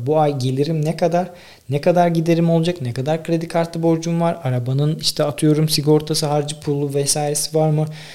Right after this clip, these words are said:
gibi gibi gibi buraya kadar hep kişiseli döktüm. Şimdi buraya birazcık da kurumsalı alayım, yani şirketimle ilgili olan kısmı alayım.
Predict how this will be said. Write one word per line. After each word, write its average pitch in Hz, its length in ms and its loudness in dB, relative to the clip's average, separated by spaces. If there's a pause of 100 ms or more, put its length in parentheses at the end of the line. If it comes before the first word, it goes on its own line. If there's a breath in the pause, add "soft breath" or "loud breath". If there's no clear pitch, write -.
(540 loud breath)
gibi 147 280 4
gibi 139 260 2
gibi 143 420 0
buraya 185 320 6
kadar 185 280 2
hep 196 200 -2
kişiseli 156 540 2
döktüm. 120 340 -4
Şimdi 175 520 0
buraya 170 320 2
birazcık 160 480 -2
da - 120 -14
kurumsalı 151 540 0
alayım, 120 320 -6
yani 120 200 -4
şirketimle 135 640 -4
ilgili 120 260 -6
olan 117 260 -6
kısmı - 280 -6
alayım. 139 320 -4